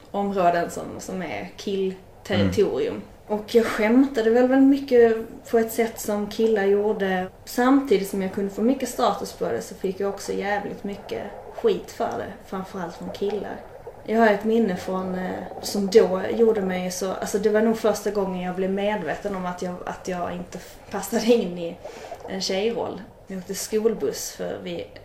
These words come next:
Speaker 1: läste franska eller språk på, på en annan skola. Och gjorde väl någon slags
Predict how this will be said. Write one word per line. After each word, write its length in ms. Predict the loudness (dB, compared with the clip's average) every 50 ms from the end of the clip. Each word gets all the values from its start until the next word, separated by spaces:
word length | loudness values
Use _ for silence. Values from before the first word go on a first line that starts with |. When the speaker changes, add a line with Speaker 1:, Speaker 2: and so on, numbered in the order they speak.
| -12
Speaker 1:
läste 340 | -10 -8 -8 -8 -8 -8 -10
franska 720 | -12 -12 -14 -16 -10 -6 -6 -4 -4 -4 -4 -6 -6 -8
eller 100 | -8 -8
språk 560 | -8 -10 -8 -4 -4 -4 -4 -4 -6 -10 -12 -8
på, 140 | -8 -8 -8 -10 -14 -20 -20 -20 -20 -20 -20 -16 -12
på 60 | -10
en 100 | -8 -6
annan 220 | -6 -6 -6 -6 -6
skola. 380 | -4 0 0 0 0 -2 -4 -8 -10 -14 -18 -20 -20 -20 -20 -8 2
Och 320 | 4 4 4 4 2 0 0 2 2 2 0 -2 -6 -8 -4 0
gjorde 300 | 6 10 10 12 12 10
väl 180 | 8 6 6 4
någon 160 | 2 0 -2
slags 500 | 0 2 2 2 2 2 0 -6 -10